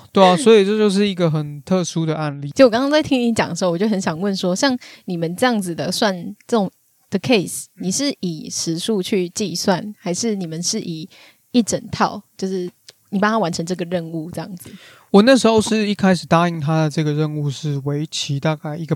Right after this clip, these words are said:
Speaker 1: 半月到两个月，
Speaker 2: 哦。
Speaker 1: 一个半月到两个月没有说定，就是看到时候在那边的工作任务完成了没，所以一个半两个月是没有说定的。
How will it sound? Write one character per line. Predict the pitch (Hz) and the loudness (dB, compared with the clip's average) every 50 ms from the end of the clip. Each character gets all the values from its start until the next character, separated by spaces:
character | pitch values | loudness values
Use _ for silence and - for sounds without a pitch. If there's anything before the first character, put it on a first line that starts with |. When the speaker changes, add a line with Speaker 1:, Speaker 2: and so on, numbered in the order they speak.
| - - | -4 0
Speaker 1:
半 | - 170 147 143 147 | 0 0 0 0 -2
月 | 143 147 147 151 | -6 -6 -4 -4
到 | 156 151 | -2 -2
两 | 151 151 151 160 | -2 -2 -4 -8
个 | 147 147 | -12 -10
月， | 147 151 156 165 170 - _ _ _ - | -8 -6 -6 -6 -6 -8 _ _ _ -2
Speaker 2:
哦。 | - 196 196 196 208 | 2 2 4 4 6
Speaker 1:
一 | 214 | 6
个 | 233 240 | 6 6
半 | 233 220 214 214 | 6 6 6 6
月 | 208 | 4
到 | 202 208 196 | 4 4 6
两 | 165 147 135 135 | 4 4 2 2
个 | 135 151 | 2 2
月 | 165 165 156 143 | 4 4 4 4
没 | 143 151 | 2 0
有 | 147 131 | 0 0
说 | - - - 143 135 135 - | -2 -4 -4 -4 -4 -4 -4
定， | - 147 156 151 143 | -6 -8 -8 -6 -2
就 | 170 170 | -2 -2
是 | 156 - 175 165 156 | -2 0 -2 -2 -2
看 | - - 170 165 156 143 139 139 135 | -2 -2 0 0 0 -2 -6 -10 -8
到 | - 160 160 151 | -2 0 0 0
时 | 127 151 143 135 | 0 0 0 0
候 | 143 147 147 143 147 151 - _ - - - - - - - _ | 0 -2 -2 -4 -4 -6 -8 _ -20 -20 -20 -20 -20 -20 -20 _
在 | - - 185 | 0 2 4
那 | 175 170 165 | 4 4 4
边 | 160 160 | 2 2
的 | 151 151 135 | 2 0 0
工 | - 151 151 151 | 0 -2 -2 -2
作 | - 156 147 | -2 -2 0
任 | 143 151 143 143 | 0 -2 -2 -4
务 | 143 131 | -4 -4
完 | 135 127 131 139 | -4 -6 -6 -8
成 | - - 156 165 | -10 -12 -10 -10
了 | |
没， | 170 180 185 185 180 | -10 -10 -10 -10 -10
所 | - - 180 | -4 0 0
以 | 185 202 | 2 2
一 | 185 | 0
个 | - - 143 | -2 -4 -2
半 | - 202 185 160 147 139 139 | 2 2 2 2 2 -2 -4
两 | 143 139 139 | -6 -6 -4
个 | 139 139 | -4 -2
月 | 147 160 165 151 143 | 0 0 2 0 0
是 | - - 170 160 151 | 0 0 0 0 0
没 | 147 147 | 0 -4
有 | 151 151 147 151 160 151 | -4 -6 -6 -6 -10 -10
说 | - - - 147 139 139 - - | -10 -6 -2 -2 0 -2 -2 -2
定 | 156 147 160 170 | -2 -4 -4 -4
的。 | 175 202 196 | -8 -8 -8